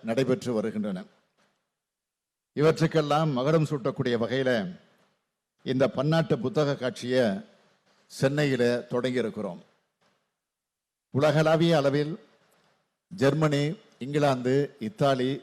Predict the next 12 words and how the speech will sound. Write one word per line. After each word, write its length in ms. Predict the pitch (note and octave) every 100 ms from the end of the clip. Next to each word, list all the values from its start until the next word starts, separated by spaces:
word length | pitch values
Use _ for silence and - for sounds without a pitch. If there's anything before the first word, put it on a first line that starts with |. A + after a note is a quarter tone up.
| - _
சீனா 540 | - C3+ B2+ A#2+ C3+ - _ _ _ _ _ _ _ _ _ _
ஆகிய 360 | - D3 C#3+ B2+
நாடுகளில் 760 | C#3+ D3+ C#3+ C#3+ C#3+ G#2 - _ _ _ _ _ _ _ _ A#2+
நடைபெறும் 440 | C3+ F3+ F3 E3+
இதுபோன்ற 420 | D3 C#3+ D#3+ D#3+
புத்தக 360 | C#3 B2+ D#3 D3+
காட்சியானது 640 | - C3+ - B2 B2+ D3 B2+ G#2
இப்பொழுது 400 | C#3 A2 C3 A#2+
சென்னையில 720 | A#2 C3 C#3 D3 C3 A#2+ B2 -
தொடங்கியிருக்கிறது. 720 | A#2+ A#2+ A#2+ G#2+ G2+ G2+ F#2 - _ _ _ _ _ _ _ _ _ _ _ -
இதனை 500 | C#3+ D3 C3 A2 -
ஆண்டுதோறும் 800 | A#2 D3 E3 E3 C#3 C3+ C3